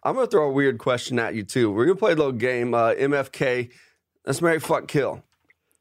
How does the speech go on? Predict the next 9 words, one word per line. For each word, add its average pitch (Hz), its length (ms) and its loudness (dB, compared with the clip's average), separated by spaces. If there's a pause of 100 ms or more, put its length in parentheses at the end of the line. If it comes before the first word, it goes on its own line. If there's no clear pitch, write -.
(380)
I'm 151 120 0
gonna 202 140 0
give 170 160 2
you 151 220 2
Miami, 139 720 0 (120)
Florida 156 320 0
State, 143 380 0
and 117 180 -2
Georgia. 113 480 0